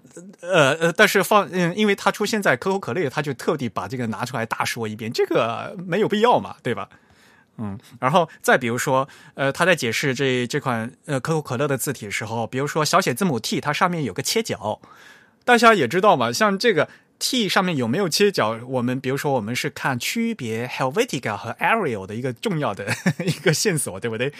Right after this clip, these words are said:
<laughs> 像 Helve-，Helvetica 是，都是平，呃，直角的，然后呢，对吧？呃，Arial 的 T 呢，就是有个切角的，但是呢，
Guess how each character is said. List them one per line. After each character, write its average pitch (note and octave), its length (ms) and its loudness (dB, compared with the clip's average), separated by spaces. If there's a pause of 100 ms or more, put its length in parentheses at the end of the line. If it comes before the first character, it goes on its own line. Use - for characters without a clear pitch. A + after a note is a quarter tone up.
(240)
<laughs> F#3+ 340 -6
像 C#3 360 4 (480)
Helve-，Helvetica E3 1400 6
是， D3 180 0
都 E3 140 4
是 D3+ 220 4
平， C3+ 360 -2 (120)
呃， C3 160 -2
直 B2 180 -4
角 G#2+ 240 0
的， G2+ 240 -6
然 G2 160 -4
后 D3+ 140 -2
呢， A2+ 280 -4
对 B2 120 -6
吧？ A2 240 -6 (400)
呃， G#2 680 -6 (320)
Arial C#3+ 480 6
的 G#2+ 120 -4
T - 200 -4
呢， A2+ 120 -4
就 A#2+ 100 -8
是 B2 100 -8
有 G2 60 -8
个 A#2+ 80 -4
切 B2+ 200 -6
角 - 200 -10
的， F2+ 140 -20
但 D#3+ 120 4
是 E3 140 2
呢， B2+ 200 0